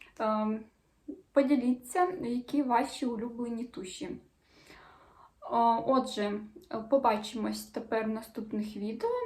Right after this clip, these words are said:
Е, скоріш за всього, це буде огляд на,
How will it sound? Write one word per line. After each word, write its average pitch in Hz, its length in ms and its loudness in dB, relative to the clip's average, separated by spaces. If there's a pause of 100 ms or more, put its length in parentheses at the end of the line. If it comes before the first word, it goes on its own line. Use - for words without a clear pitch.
(200)
Е, 220 440 -2 (260)
скоріш 247 360 -2
за 220 160 0
всього, 240 400 -2
це 220 200 -6
буде 220 280 -2
огляд 214 520 -2
на, 202 420 0